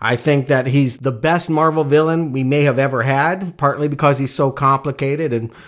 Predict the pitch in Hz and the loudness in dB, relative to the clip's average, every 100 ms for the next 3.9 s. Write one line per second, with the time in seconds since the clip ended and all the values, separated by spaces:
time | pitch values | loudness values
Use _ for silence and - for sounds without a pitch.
0 | - 143 131 135 143 139 139 131 - 120 | -6 -2 -2 -4 -6 -4 -2 -4 -6 -6
1 | 110 131 139 135 120 - 143 131 135 127 | -4 -2 0 -2 -2 0 2 2 -4 -4
2 | 127 117 143 180 135 120 131 127 127 - | -4 0 0 2 0 -2 -6 -6 -6 -2
3 | 117 - 156 196 131 - 98 98 | -2 0 0 0 -2 -8 -10 -10